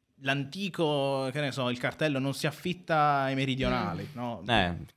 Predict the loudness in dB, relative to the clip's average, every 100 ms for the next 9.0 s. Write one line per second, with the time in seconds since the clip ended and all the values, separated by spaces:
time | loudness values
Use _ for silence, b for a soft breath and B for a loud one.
0 | -14 -8 -4 0 4 4 2 -4 -4 0
1 | 2 0 -2 2 4 6 4 4 6 4
2 | 0 4 6 6 6 4 4 2 0 0
3 | 2 4 4 2 2 2 2 2 2 0
4 | -2 -2 -4 -6 -8 -6 -6 -6 -2 4
5 | 6 6 2 0 -2 -2 -2 -2 -2 -4
6 | -2 -4 -4 -6 -4 -6 -6 -6 -8 -10
7 | -18 -20 -20 -20 -20 -20 -10 -8 -6 0
8 | 4 4 4 4 4 4 -2 -4 -6